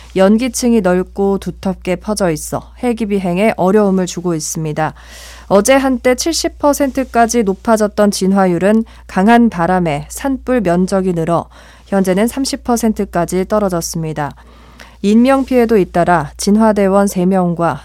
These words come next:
창녕군 공무원 한 명이 현장에서 숨진 채 발견되면서 사망자가 네 명이 됐습니다. 대피 주민도 어제 시천면 여덟 개 마을 주민 이백예순 명에서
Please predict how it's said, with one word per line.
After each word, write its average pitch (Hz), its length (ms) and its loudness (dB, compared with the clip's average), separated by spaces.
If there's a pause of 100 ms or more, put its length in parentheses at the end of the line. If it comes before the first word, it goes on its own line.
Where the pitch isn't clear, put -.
창녕군 254 800 0
공무원 196 400 2
한 190 180 0
명이 185 440 2 (200)
현장에서 180 560 0
숨진 220 400 0
채 196 120 -2
발견되면서 165 840 -4 (260)
사망자가 180 680 -2
네 175 160 0
명이 190 240 0
됐습니다. 156 600 -8 (720)
대피 220 260 0
주민도 247 680 4
어제 208 340 2
시천면 247 880 2
여덟 214 320 2
개 233 200 0
마을 185 280 4
주민 190 380 0
이백예순 185 600 -2
명에서 160 500 -4